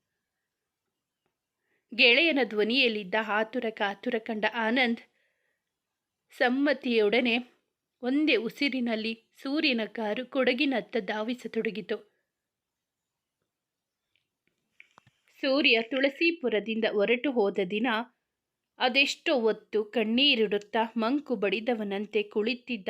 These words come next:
ಆನಂದ್ ಮಧ್ಯಾಹ್ನದ ಹೊತ್ತಿಗೆ ಯಾರಿಗೂ ಏನು ಹೇಳದೆ ಮನೆಯಿಂದ ಹೊರಬಿದ್ದಿದ್ದ. ತಾನಿಲ್ಲದಿದ್ದಾಗ ಅತ್ತಿಗೆಯ ಜೊತೆ ನಡೆದ ಅನ್ಯಾಯ, ಅವರ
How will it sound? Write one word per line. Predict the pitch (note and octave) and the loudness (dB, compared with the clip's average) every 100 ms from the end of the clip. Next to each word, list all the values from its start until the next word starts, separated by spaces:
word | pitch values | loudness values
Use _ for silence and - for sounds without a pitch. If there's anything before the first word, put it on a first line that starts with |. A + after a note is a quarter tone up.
| - | -4
ಆನಂದ್ | G#3+ G3 A#3 A3 G#3+ - - - - | -2 0 0 0 -2 -14 -20 -14 -2
ಮಧ್ಯಾಹ್ನದ | A#3 A#3 C#4 C#4+ B3+ G#3 G3 | -2 0 2 2 2 0 0
ಹೊತ್ತಿಗೆ | F#3+ F#3 F#3 A#3+ G#3 G#3+ G#3+ | 0 -2 -4 -2 0 0 -2
ಯಾರಿಗೂ | G#3 F#3 G#3 A#3+ A3 G3+ - | -2 2 2 2 0 -2 2
ಏನು | F#3 G3+ B3 A#3 | 4 4 2 0
ಹೇಳದೆ | A3 F#3+ A3 G#3+ G#3 G#3 - - - | 0 2 2 2 2 0 -4 -20 -6
ಮನೆಯಿಂದ | A3+ A#3 D4 B3 G#3 G#3 | 0 2 2 0 -2 -4
ಹೊರಬಿದ್ದಿದ್ದ. | G#3+ G3 G#3+ G#3 F3 G3+ F#3 F#3+ - _ _ _ _ _ _ _ _ _ _ _ - _ _ _ _ _ _ _ _ _ _ _ _ _ _ _ _ _ _ _ - | -2 0 0 0 -4 -8 -6 -8 -10 _ _ _ _ _ _ _ _ _ _ _ -20 _ _ _ _ _ _ _ _ _ _ _ _ _ _ _ _ _ _ _ 2
ತಾನಿಲ್ಲದಿದ್ದಾಗ | A#3 A#3+ A#3 A#3 C#4+ A#3 A3+ F#3 A3+ G#3 G3+ A3+ - | 4 6 4 4 2 2 -2 -2 0 2 2 0 0
ಅತ್ತಿಗೆಯ | G#3+ G#3 - C4 A3+ G3 | -6 -6 -4 0 4 2
ಜೊತೆ | F3+ G3 G3+ G#3 | 0 -4 -4 -2
ನಡೆದ | A3 G3+ A3 A3 - | 2 4 4 0 -2
ಅನ್ಯಾಯ, | G#3 G#3 A3 A3+ G3+ A3 _ _ _ - | -4 2 2 4 0 -2 _ _ _ -2
ಅವರ | A3+ C4+ | 2 4